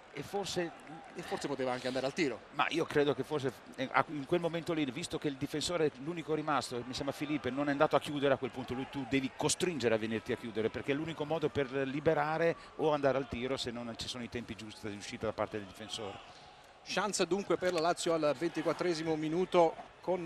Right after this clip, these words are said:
Speaker 2: Matri, che fra l'altro è il miglior cannoniere stagionale della Lazio con cinque gol al pari di Felipe Anderson e Djordjevic.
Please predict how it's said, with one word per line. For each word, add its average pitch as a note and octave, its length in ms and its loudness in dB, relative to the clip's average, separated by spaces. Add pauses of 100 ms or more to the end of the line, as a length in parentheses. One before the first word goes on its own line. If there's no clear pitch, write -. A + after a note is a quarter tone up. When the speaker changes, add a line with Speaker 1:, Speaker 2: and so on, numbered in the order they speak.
(140)
Speaker 2:
Matri, D#3+ 340 -2
che C3 140 2
fra C3+ 140 -2
l'altro D3+ 360 2
è C3 60 6
il C3 200 2
miglior C3+ 480 2
cannoniere D3 440 -2
stagionale D3 420 0
della C3+ 160 -2
Lazio C#3 320 0
con C3 260 -2
cinque F#3 520 -2
gol E3 300 6
al A#2 160 0
pari C#3 280 0
di B2 140 -2
Felipe C#3 360 -2
Anderson C3+ 680 -2
e D3+ 120 -4
Djordjevic. C#3 840 2